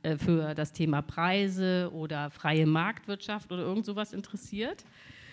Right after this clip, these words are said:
äh, sondern alle stehen direkt beim Staat und wollen jetzt wissen, wer das knappe Gut kriegt. Also die Landwirtschaft, die Industrie, die Haushalte.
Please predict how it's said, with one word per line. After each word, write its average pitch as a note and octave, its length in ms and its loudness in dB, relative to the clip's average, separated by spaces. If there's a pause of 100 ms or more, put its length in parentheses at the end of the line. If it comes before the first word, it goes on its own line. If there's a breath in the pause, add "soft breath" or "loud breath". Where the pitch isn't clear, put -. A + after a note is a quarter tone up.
(140 loud breath)
äh, G#3 240 6
sondern G3+ 320 2
alle B3+ 400 4
stehen G#3 380 4
direkt A#3 500 4
beim F3 200 4
Staat - 500 -6 (340 loud breath)
und F#3 240 0
wollen G#3 260 4
jetzt F3+ 220 -2
wissen, G3+ 440 -2 (120)
wer F#3+ 180 2
das F#3 220 -4
knappe F3 340 -4
Gut E3 280 -4
kriegt. C3 340 -6
Also D3 240 -6
die D3+ 140 -8
Landwirtschaft, F#3+ 800 -2
die - 40 -6
Industrie, G3 720 -2 (380 loud breath)
die E3 100 0
Haushalte. G3 760 -2